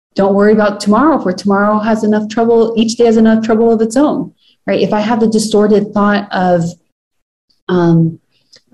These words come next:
of should statements, right? I can look towards the Bible and recognize,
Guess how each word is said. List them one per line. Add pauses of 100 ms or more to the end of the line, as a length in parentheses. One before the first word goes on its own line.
(120)
of
should
statements,
right?
I
can
look
towards
the
Bible
and
recognize,